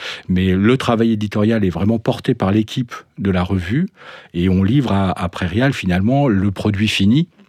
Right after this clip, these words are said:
euh, qu'il porte comme diffuseur, comme portail, finalement, de, de revue. Et c'était un apport, euh, euh, essentiel, et c'est vrai que vous citiez, euh, Percé, euh, en parallèle, on a travaillé à cette, euh,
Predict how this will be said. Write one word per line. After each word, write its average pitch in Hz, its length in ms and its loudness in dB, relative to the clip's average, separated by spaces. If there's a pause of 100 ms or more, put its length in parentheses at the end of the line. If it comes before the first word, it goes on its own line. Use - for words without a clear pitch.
(220)
euh, 85 160 0
qu'il 104 260 -2
porte - 540 0
comme 110 260 2
diffuseur, 104 680 -2
comme 92 320 0
portail, 80 480 -4
finalement, 90 420 -6
de, 90 280 -6
de 87 100 -12
revue. 90 320 -14 (640)
Et 87 100 -2
c'était - 320 0
un 104 140 4
apport, 104 440 -2
euh, 82 220 -2
euh, 73 300 -4 (400)
essentiel, 104 580 0
et 101 80 2
c'est - 160 -4
vrai 95 160 -2
que 113 140 -4
vous 90 260 -4
citiez, - 320 -6
euh, 90 240 -2
Percé, 151 500 0
euh, 92 220 0 (320)
en 110 140 2
parallèle, 120 420 2
on 98 140 2
a 87 60 -2
travaillé 104 460 0
à 101 60 2
cette, 92 300 -4
euh, 87 180 -2